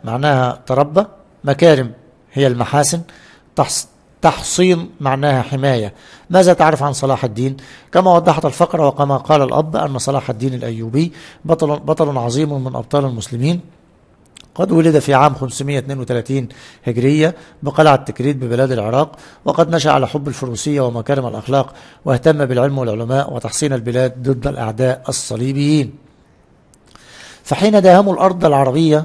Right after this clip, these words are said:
في الشام واحتلوا مدينة القدس، استطاع أن يوحد صفوف العرب من مسلمين ومسيحيين، وهزم الصليبيين في موقعة حطين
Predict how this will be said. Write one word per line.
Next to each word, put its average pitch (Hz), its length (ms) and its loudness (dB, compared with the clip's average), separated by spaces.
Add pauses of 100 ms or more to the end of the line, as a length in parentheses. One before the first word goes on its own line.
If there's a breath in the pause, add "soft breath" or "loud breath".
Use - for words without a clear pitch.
(140)
في 139 220 -6
الشام 147 380 -2
واحتلوا 139 420 -2
مدينة 120 340 -6
القدس، 156 440 -6 (360 loud breath)
استطاع 165 480 4
أن 143 80 -2
يوحد 151 340 0
صفوف 143 360 -6
العرب 131 320 2
من 131 100 -6
مسلمين 123 460 -6
ومسيحيين، 123 760 -6 (380 loud breath)
وهزم 156 340 4
الصليبيين 131 640 -2
في 131 120 -6
موقعة 123 380 -2
حطين 160 460 -2